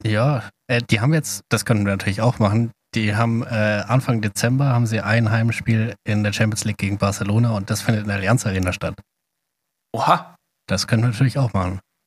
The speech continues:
Speaker 2: Die, bei Barcelona spielt doch die aktuelle Weltfußballerin sogar. Da würden wir ja sogar die Prominenz sehen.
Speaker 1: Ja, Wahnsinn, dann lass doch das machen.
Speaker 2: Ja, das kostet dann achtzig Euro wahrscheinlich in der Arena.
Speaker 1: Keine Ahnung. Wir werden's
Speaker 2: Ich guck
Speaker 1: rausfinden.
Speaker 2: erst mal nach, was das kostet, dann sag ich dir, ob's
Speaker 1: Ja, ich
Speaker 2: wert
Speaker 1: glaub, die
Speaker 2: ist.
Speaker 1: Tickets sind noch nicht raus. Ich hab schon mal geschaut letzte Woche, als raus war, dass es in der Allianz Arena ist,
Speaker 2: Gut.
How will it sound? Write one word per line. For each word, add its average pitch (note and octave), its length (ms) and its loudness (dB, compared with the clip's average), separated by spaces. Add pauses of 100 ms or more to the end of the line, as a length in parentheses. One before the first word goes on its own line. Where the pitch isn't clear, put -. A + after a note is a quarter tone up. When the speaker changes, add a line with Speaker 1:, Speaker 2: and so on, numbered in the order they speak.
(480)
Speaker 2:
Die, A#2 80 -6
bei A2 140 -2
Barcelona B2+ 520 0
spielt E3+ 300 -6
doch F#3 100 -2
die D#3 140 -2
aktuelle E3 400 -2
Weltfußballerin - 720 -4
sogar. A#2 380 -6
Da A#2+ 140 -6
würden C3 160 -2
wir B2+ 60 0
ja A#2 60 0
sogar B2 180 -2
die A#2+ 100 -4
Prominenz B2 560 -4
sehen. A2+ 200 -8
Speaker 1:
Ja, C3+ 140 -4
Wahnsinn, G2 380 2
dann G2 100 0
lass A2+ 160 0
doch A#2+ 100 2
das - 200 -2
machen. F2+ 240 -4 (500)
Speaker 2:
Ja, A2 60 -2
das A2+ 180 -8
kostet D#3 240 -4
dann - 80 -6
achtzig - 260 -6
Euro C3+ 200 -4
wahrscheinlich A2+ 380 -6
in A#2 100 -6
der A#2 160 -2
Arena. A2+ 180 -2
Speaker 1:
Keine A2+ 180 2
Ahnung. F#2 220 -2 (760)
Wir G2+ 120 0
werden's G2+ 220 0
Speaker 2:
Ich - 40 -8
guck G2 80 2
Speaker 1:
rausfinden. D3 240 2
Speaker 2:
erst A2+ 140 2
mal A#2+ 100 -2
nach, A#2+ 220 2
was A#2+ 140 0
das A#2 140 -8
kostet, A#2 300 -6
dann A2 80 -6
sag G#2+ 120 -4
ich A2 100 -8
dir, A#2+ 80 -6
ob's A#2 80 -12
Speaker 1:
Ja, G#2 100 0
ich G#2 100 0
Speaker 2:
wert - 40 -10
Speaker 1:
glaub, G#2 140 0
die G#2 80 -2
Speaker 2:
ist. - 60 -4
Speaker 1:
Tickets - 260 0
sind G#2 80 4
noch F2+ 80 0
nicht F#2 140 -8
raus. F#2 220 -2
Ich - 100 -12
hab G2+ 100 -2
schon - 120 -6
mal F#2+ 80 -4
geschaut F#2+ 300 -6
letzte G2 260 -4
Woche, F#2+ 160 -2
als F#2+ 240 -6
raus F#2+ 180 -2
war, G2+ 80 0
dass F#2+ 140 -4
es - 120 -6
in G2+ 80 0
der F2+ 80 -2
Allianz F#2+ 220 -2
Arena A2 240 0
ist, G#2+ 160 -4
Speaker 2:
Gut. - 40 -6